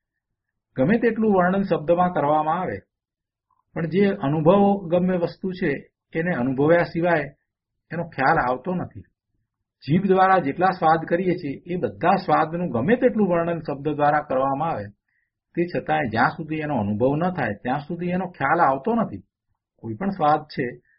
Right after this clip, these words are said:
તો એનું ગમે તેટલું વર્ણન કરો, પણ એથી કંઈ સ્વાદનો ખ્યાલ આવતો નથી. એને એ અનુભવગમ્ય વસ્તુ છે, એને અનુભવવી જ પડે. ગમે તેટલું વર્ણન કરવામાં આવે સ્પર્શ વિશે, છતાં પણ એ સ્પર્શનો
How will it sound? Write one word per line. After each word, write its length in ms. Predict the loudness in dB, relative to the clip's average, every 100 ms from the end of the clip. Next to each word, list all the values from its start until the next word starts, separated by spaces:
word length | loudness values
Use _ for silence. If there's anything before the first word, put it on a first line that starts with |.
| _ _
તો 100 | -10
એનું 160 | -6 -4
ગમે 220 | -4 -2
તેટલું 260 | -2 -2 0
વર્ણન 300 | 0 -2 -2
કરો, 180 | -2 -2
પણ 140 | -4
એથી 200 | -8 -8
કંઈ 120 | -6 -6
સ્વાદનો 480 | -4 -6 -4 -4 -4
ખ્યાલ 240 | 0 0
આવતો 260 | 0 -2 -2
નથી. 300 | -4 -4 -8 _ _ _ _ _ _ _ _ _ _ _ _
એને 160 | -10 -10 -10 _ _ -8
એ 80 |
અનુભવગમ્ય 760 | -4 -2 4 6 6 4 0 -2
વસ્તુ 300 | -4 -6 -8
છે, 140 | -4
એને 140 | -2 -2
અનુભવવી 520 | -2 -2 -2 -2 -4
જ 60 | -8
પડે. 200 | -16 -18 _ _ _ _ _ _ _ _ _ -2
ગમે 200 | 2 2
તેટલું 320 | 2 0 2
વર્ણન 260 | 2 2 2
કરવામાં 460 | 4 6 6 6
આવે 140 | 4 4
સ્પર્શ 360 | 0 -2 -2
વિશે, 280 | -4 -4 -4 -6
છતાં 380 | -8 -10 -4 -2
પણ 140 | -2 -2
એ 120 | 0 0 -2 -8 _ _ _
સ્પર્શનો 560 | -20 -8 -8 -6 -4